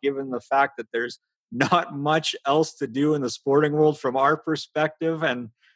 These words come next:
just thinking about it, and not necessarily this year, but, but as a whole, this time of year usually is pretty exciting. You've got Stanley Cup playoffs going on. For those that aren't participating, you've got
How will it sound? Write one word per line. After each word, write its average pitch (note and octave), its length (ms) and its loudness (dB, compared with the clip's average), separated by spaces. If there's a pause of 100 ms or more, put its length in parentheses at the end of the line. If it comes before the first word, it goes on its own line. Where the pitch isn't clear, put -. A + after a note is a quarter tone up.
(600)
just A#3+ 400 0 (420)
thinking G3 360 2
about C3 320 0
it, C3+ 140 0
and C#3+ 100 -6
not G#3+ 200 2
necessarily F#3+ 680 0
this D#3 380 0
year, C#3+ 180 2
but, C3+ 320 0
but C#3 140 -2
as E3+ 260 2
a E3 80 0
whole, D#3+ 240 4
this D3 220 0
time F3+ 240 -2
of E3 40 -4
year D#3+ 280 4
usually E3 560 4
is D3+ 100 0
pretty E3 400 2
exciting. D#3 460 0
You've C3+ 180 -6
got C3+ 180 0
Stanley D#3 380 -2
Cup D3+ 380 -2
playoffs C3 440 0
going C3 360 -6
on. C#3 280 -4 (360)
For B2 100 -2
those D3 480 2
that C#3 220 2
aren't C#3+ 280 0
participating, D#3+ 840 0
you've C3 280 -2
got C3+ 260 2